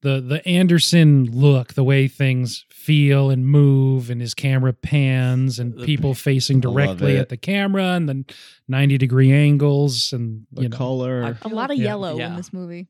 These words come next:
Speaker 1: This
Speaker 2: Well, yeah.
Speaker 1: movie's very, very yellow, very golden hued.
Speaker 2: Yep.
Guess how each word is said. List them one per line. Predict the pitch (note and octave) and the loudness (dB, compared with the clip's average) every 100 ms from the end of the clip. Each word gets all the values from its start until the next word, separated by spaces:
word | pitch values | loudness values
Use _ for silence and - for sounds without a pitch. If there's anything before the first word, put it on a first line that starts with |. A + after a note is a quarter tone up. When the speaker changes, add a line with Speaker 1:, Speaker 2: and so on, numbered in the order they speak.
| _ | _
Speaker 1:
This | E3 E3 | 0 2
Speaker 2:
Well, | F3+ | 4
yeah. | |
Speaker 1:
movie's | F#3+ F3 | 4 4
very, | C3+ D3 D3+ D3+ C#3+ | 2 0 0 0 -2
very | B2+ C#3+ C#3 | -4 -4 -2
yellow, | C3+ C3 B2 B2 | -2 -2 -4 -6
very | A#2 C3 B2 | -6 -6 -4
golden | C3 B2+ B2+ | -2 -2 -4
hued. | A#2+ B2 A#2+ A#2 A2 _ _ | -6 -6 -6 -8 -10 _ _
Speaker 2:
Yep. | A2+ | -10